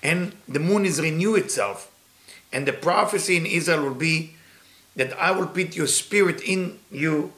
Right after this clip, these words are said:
and I will give you a new heart, as Isaiah said. And new spirit will give it you as well.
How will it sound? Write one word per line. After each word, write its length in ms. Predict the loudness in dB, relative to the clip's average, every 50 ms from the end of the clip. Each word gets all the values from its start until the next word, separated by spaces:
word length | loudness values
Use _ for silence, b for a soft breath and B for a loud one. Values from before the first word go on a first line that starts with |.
| B B B B B B _ -4
and 140 | -2 0 2
I 60 | 2
will 120 | 2 0
give 200 | 0 -2 -2 0
you 120 | 0 0 0
a 40 |
new 240 | 0 2 2 2 4
heart, 340 | 4 4 4 4 2 0 -2
as 140 | -6 -4 -2
Isaiah 460 | -2 -2 -2 -4 -2 -2 -2 -2 -4
said. 320 | -4 -4 -4 -4 -4 -4 -8 -16 -20 _ _ _ _ _ _ _ _ _ _ _ _ b b b b b b b _
And 340 | -6 -6 -4 -6 -8 -8 -6
new 200 | -2 0 0 2
spirit 540 | 2 0 0 0 2 4 4 4 4 2 -2
will 100 | -6 -6
give 180 | -8 -10 -10
it 120 | -10 -12 -14
you 300 | -14 -14 -12 -14 -16 -18 b b b b b b b b b b b -20 -20 _ _ _ -4
as 200 | -2 -2 0 0
well. 260 | -2 -4 -4 -6 -10